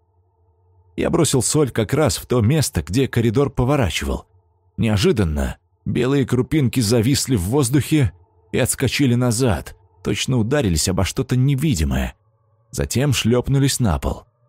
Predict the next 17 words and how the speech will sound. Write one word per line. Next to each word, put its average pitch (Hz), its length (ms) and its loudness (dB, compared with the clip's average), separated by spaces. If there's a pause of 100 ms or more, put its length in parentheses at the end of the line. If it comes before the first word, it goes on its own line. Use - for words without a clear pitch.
(800)
Священник 127 560 0
немедленно 110 580 2
перекрестил 107 640 0
воздух. 87 600 -2 (640)
Громогласно 127 680 2
крикнул 110 480 0
что-то - 320 -2
на 95 80 2
старославянском, 110 1000 0 (320)
досыпнул 151 580 2
еще 143 400 2
соли. 78 460 0 (640)
И 104 80 0
вдруг 107 340 0
всего 135 480 0
на 87 100 0
мгновение, 92 800 2